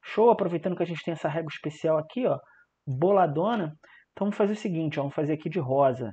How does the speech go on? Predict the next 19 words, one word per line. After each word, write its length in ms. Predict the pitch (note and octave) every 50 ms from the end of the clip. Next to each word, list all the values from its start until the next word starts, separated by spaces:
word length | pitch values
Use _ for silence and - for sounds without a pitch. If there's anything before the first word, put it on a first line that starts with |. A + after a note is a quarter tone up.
| - _
pra 80 | - -
ficar 180 | - - -
diferente. 560 | C3+ - - - D3+ B2+ A#2+ A#2+ A#2 A2 A2 -
Então, 160 | - F3+ F#3+
ó, 160 | F#3+ D3 B2+
o 40 | B2+
feixe 280 | - - F3 F3 -
de 100 | D#3 C#3+
luz 360 | D3 C#3 C#3+ C#3+ C3+ B2+ - -
que 100 | - D#3+
incide 540 | D3 C3 - - - D3 C3+ C3 B2+ C3
paralelo 800 | B2+ - C#3 C#3 D3 F3+ G3 F3 D3+ D3 C#3+ C#3 C#3 D3 G3+ D4+ - _ _ _ _ _ _ _ _ _ _ _ _ _ _ _ _ _ _ _ _ _ _ _ _ _ _ _ _ _ _ _ _ _ _ _ - - - - - _ _ - - _ -
vai 180 | C3+ C#3+ B2+
refletir 640 | B2+ C3+ C#3+ C#3 - G3+ G3+ G3 - - A3 B3+ D4 - - _ _ _ _ _ _ _ _ _ _ _ _ _ _ _ _ _ _ _ _ _ _ _ _ _ _ _ _ _ _ _ _ _ _ _ _ _ _ -
passando 460 | G3+ G#3 E3+ - - F#3 F#3 G#3+ G3+
pelo 160 | - A#3+ A#3
centro 320 | - - G#3+ G#3+ G#3+ F3+
de 80 | D3+ C#3+
curvatura. 720 | - D3+ C3+ B2 A#2 A2 - - A3 B3 G3+ D3 B2+